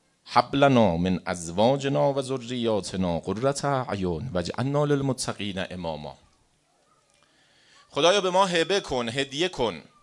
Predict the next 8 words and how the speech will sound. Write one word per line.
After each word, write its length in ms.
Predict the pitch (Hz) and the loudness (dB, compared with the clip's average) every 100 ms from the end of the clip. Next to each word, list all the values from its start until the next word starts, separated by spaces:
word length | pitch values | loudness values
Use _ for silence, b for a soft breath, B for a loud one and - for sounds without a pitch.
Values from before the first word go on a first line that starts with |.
| _ _ _ _ | _ _ _ _
در 180 | 135 139 | 2 4
فضای 420 | 131 151 147 190 | 4 2 4 2
خانه 320 | 202 180 160 175 | 2 0 0 0
و 100 | 180 | -2
خانواده 720 | 156 135 123 123 147 160 196 _ _ _ _ _ _ _ b b b b b b b b b 139 | -2 -4 -2 -4 -4 -8 -10 _ _ _ _ _ _ _ b b b b b b b b b 4
دو 160 | 202 | 6
مقام 460 | 202 147 139 143 113 | 6 4 4 2 0
رو. 160 | 92 | -10